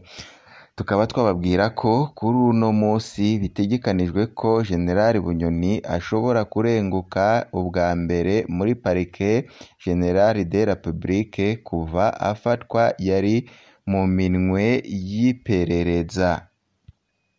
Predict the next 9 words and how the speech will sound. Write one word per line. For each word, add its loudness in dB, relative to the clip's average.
Ivyo 2
bikaba 2
biri 4
uko 2
mu 2
gihe 0
amakuru 0
adushikira -2
ava 0